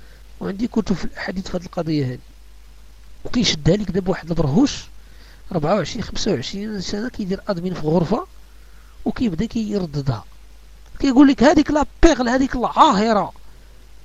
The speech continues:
خص تقتل، هذيك مرتدة". فين كيهضر هذا؟ فين كيعرف هاد لا بير؟ فين كيعرف هاد السيدة هادي؟ ماشي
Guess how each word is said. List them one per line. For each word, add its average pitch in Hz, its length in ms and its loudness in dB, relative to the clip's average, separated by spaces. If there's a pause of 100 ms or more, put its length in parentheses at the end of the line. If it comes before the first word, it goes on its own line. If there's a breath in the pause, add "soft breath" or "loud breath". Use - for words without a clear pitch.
(100)
خص - 280 2 (120)
تقتل، 269 420 4 (600)
هذيك 254 380 2
مرتدة". 226 680 6 (1500)
فين - 320 -14
كيهضر 180 280 -6
هذا؟ - 260 -14 (240)
فين 539 180 -12
كيعرف 226 320 -8
هاد 160 120 -8
لا 156 80 -8 (100)
بير؟ 156 160 -2 (800)
فين 698 240 -16
كيعرف 247 360 -10
هاد 208 60 -8
السيدة 190 500 -12
هادي؟ 165 460 -14
ماشي - 180 -16